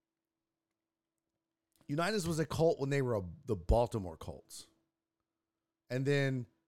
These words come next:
they moved to Indy. That's right. I don't fucking remember. I don't know, man. I'm too old. I can't keep up with all this shit.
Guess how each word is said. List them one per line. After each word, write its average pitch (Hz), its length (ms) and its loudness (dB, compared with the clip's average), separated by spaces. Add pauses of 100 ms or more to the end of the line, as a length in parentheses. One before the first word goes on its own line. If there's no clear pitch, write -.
(640)
they 135 120 -4
moved 143 340 -2
to 135 100 -2
Indy. 127 720 -2 (800)
That's 147 280 -2
right. 90 280 -10 (1000)
I 131 100 -8
don't 101 160 -8
fucking 80 260 -16
remember. 78 440 -18 (100)
I - 840 -16
don't 131 80 -2
know, 85 140 -8
man. 98 200 -6
I'm 123 80 -6
too 131 160 -8
old. 90 260 -10
I - 380 -20
can't 107 100 -14
keep 92 140 -8
up 90 120 -8
with 76 80 -14
all 69 100 -14
this 73 120 -18
shit. 69 260 -16